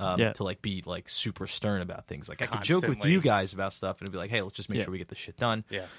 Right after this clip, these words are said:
Speaker 1: Stuff like that. Let's keep with time. And I think that's fine. Um, but I could never be, like, the guy who's like, "All right,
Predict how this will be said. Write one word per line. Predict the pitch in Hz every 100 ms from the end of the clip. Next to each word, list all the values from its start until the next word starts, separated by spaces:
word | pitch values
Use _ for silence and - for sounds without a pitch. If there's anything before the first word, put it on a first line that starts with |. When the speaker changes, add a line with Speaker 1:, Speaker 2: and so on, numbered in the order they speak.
| -
Speaker 1:
Stuff | 107
like | 101 101
that. | 101
Let's | 85
keep | - 87
with | -
time. | - 117 110 104 - _ _ _ _
And | 135
I |
think | 135 131
that's | 101
fine. | - 170 127 95 92 _ - -
Um, | 107 101 95 90 95 _ _ _ -
but | 117
I |
could | 113 107
never | 113 113
be, | 107
like, | 101 95
the | 98
guy | 87 95
who's | 95 90 -
like, | 90 78
"All | 95 110
right, | 90